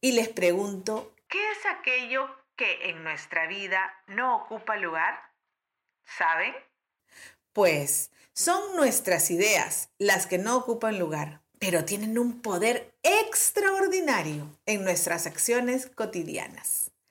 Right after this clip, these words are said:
El utópico es la persona soñadora, aquellos soñadores que lograron escribir sus sueños, sus propias utopías. Por ejemplo,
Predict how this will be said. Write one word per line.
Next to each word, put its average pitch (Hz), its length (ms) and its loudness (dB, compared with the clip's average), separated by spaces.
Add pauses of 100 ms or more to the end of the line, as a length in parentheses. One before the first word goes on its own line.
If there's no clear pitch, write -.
(540)
El 285 160 8
utópico 349 880 2
es 277 160 2
la 330 200 2
persona 247 540 2
soñadora, 160 800 -2 (480)
aquellos 285 520 4
soñadores 226 680 4
que - 140 -2
lograron 196 840 2
escribir 208 560 0
sus 269 200 0
sueños, 359 580 -4 (520)
sus 220 280 -2
propias 330 460 2
utopías. 151 720 -6 (420)
Por 269 160 6
ejemplo, 202 800 0